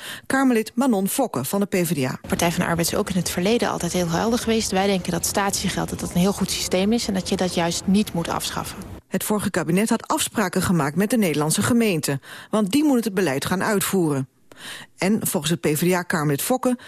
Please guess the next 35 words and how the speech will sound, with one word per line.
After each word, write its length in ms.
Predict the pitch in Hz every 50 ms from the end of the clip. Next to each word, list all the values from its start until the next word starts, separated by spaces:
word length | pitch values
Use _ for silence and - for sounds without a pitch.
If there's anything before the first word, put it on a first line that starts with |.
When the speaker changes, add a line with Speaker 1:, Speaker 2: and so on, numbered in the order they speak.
| - - - -
Speaker 1:
willen 280 | - 135 185 208 247
de 80 | 208 226
gemeenten 460 | - - 202 185 175 165 170 - 185
helemaal 400 | 180 180 175 175 175 165 151 156
niet 140 | 160 165 -
van 120 | - 190
het 120 | 196 220 -
statiegeld 580 | - - 143 131 - - 170 - - 220 220
af. 400 | - - 277 196 - - - - - _ - - - - - - - - -
Speaker 2:
Eh, 140 | 214 202 190
s-, 160 | 185 - - - - - -
soms 320 | - - - 277 277 262
zijn 220 | - 262 220 202 190
er, 120 | 180 170 -
om 140 | - 202 185
tot 160 | - 202 -
een 80 | 190
overeenkomst 640 | - 180 190 165 - 190 208 226 214 - 202 175 -
te 60 | -
komen, 260 | - 208 180 170 175 170
verschillende 480 | 180 180 - - 262 254 240 202 170
partijen 460 | - - 170 - 202 202 214 220 226
nodig. 380 | 220 220 214 220 240 226 - - - -
Een 160 | - 214 208
van 160 | 190 196 175
die 100 | 175 175
belangrijke 680 | 165 160 175 160 190 233 262 247 208 175 170 170 - 165 160 - -
partijen, 480 | - 185 180 - 202 196 185 165 160 160
juist 380 | 170 190 202 226 208 - - -
in 120 | - 180
dit 180 | 175 196 202 -
gebied, 460 | - - 170 165 170 160 - - - - - - - - - - - - -
is 160 | - 233 -
een 80 | 202 180
gemeente. 520 | - - 170 170 170 185 208 214 - 262